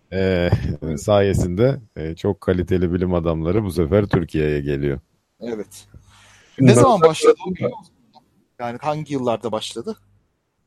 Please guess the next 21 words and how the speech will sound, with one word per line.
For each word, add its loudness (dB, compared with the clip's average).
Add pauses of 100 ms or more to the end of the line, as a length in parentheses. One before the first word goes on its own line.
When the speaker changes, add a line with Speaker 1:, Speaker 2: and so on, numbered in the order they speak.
(1200)
Speaker 2:
Otuz -14
üçler, -6
otuz -6
dörtler 0
gibi -8
mi -10
başladı? -8 (760)
Speaker 3:
Yani 6
şimdi 4
o 6
başlama, 8
aslında 4
başlama 4
bile 4
doğru 8
tabir 4
değil -2
Kaan. 6
Niye 6
biliyor 0
musun? -8